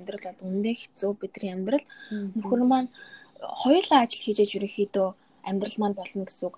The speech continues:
Speaker 1: Хэрвээ нэг нь ажил хийхгүй байхад л үнэхээр орж ирж байгаа мөнгө нь бүр ингээл яг ингээл бүх юмдаа яс таараад бүр ингээд нэг ч төгрөг илүү гардаггүй.
Speaker 2: Аха.
Speaker 1: Тэгээд би жирэмсэн. Тэгээд хүүхд төрсөн учраас бид нарт маш илүү их зардал гарна гэсэн үг. Хүүхдийн эмчилгээ, эм тариа,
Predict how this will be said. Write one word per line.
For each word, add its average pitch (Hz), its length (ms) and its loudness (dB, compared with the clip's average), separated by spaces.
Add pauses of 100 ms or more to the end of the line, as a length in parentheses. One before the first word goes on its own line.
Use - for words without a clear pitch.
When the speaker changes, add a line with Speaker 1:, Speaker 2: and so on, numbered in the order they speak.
(220)
Speaker 1:
Хэрвээ 254 340 10 (220)
нэг 247 160 4
нь 311 80 6
ажил - 240 2
хийхгүй 233 320 0
байхад 202 420 -2
л - 220 -20
үнэхээр 233 340 6
орж 214 220 -2
ирж 202 80 -2
байгаа 196 240 -4
мөнгө 185 180 -2
нь 190 80 -4
бүр 185 140 -8
ингээл 185 200 -6 (360)
яг 247 100 4
ингээл 240 220 2
бүх 339 160 2
юмдаа 220 280 4 (120)
яс - 80 -10 (240)
таараад 208 400 0
бүр 190 160 -6
ингээд 196 160 0
нэг 269 140 4
ч - 80 -10 (180)
төгрөг 214 240 -2
илүү 226 180 2
гардаггүй. - 400 -4
Speaker 2:
Аха. 202 340 -4 (120)
Speaker 1:
Тэгээд 220 260 2 (140)
би 294 160 10
жирэмсэн. 247 500 4 (300)
Тэгээд 285 240 8
хүүхд - 260 2
төрсөн 269 540 0
учраас 277 360 0 (440)
бид 220 160 -2
нарт 247 200 2 (280)
маш 254 260 0
илүү 240 220 0
их - 160 2
зардал 214 260 -4
гарна 202 220 -6
гэсэн 202 240 -8
үг. - 80 -14
Хүүхдийн 233 480 0
эмчилгээ, 220 800 0
эм 226 180 0
тариа, 214 540 -2